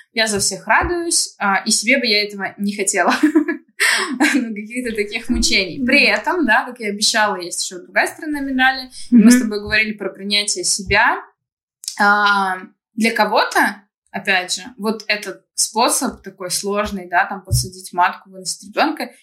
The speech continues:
Speaker 1: это, вот это принятие себя. Вот это то, ради чего она, может, там родилась, из детства мечтала стать мамой, а ей ее так, ну, как бы обломала природа.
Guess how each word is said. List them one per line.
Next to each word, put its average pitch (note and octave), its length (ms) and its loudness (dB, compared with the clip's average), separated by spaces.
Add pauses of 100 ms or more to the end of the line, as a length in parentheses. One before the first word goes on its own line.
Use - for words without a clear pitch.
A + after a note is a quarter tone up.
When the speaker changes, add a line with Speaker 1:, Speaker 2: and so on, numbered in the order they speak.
Speaker 1:
это, - 280 -4
вот A3+ 280 -4
это G#3+ 300 -2
принятие G3 560 -2
себя. F3 420 -4 (220)
Вот G3+ 120 -4
это G#3 220 -4
то, D#4+ 320 4
ради G#3+ 220 0
чего G#3 220 -6
она, F#3 180 -8
может, - 180 -20
там F#3 160 -10
родилась, G#3 540 -2
из A3 100 -10
детства G3+ 360 -6
мечтала F#3 500 -2
стать E3+ 500 -6
мамой, C#4+ 480 0
а - 220 -6
ей A3 260 -4
ее G3+ 180 -4
так, F#3+ 220 -4 (100)
ну, G3 120 -12
как F3 200 -12
бы E3+ 100 -4
обломала G#3 460 0
природа. G3 560 -4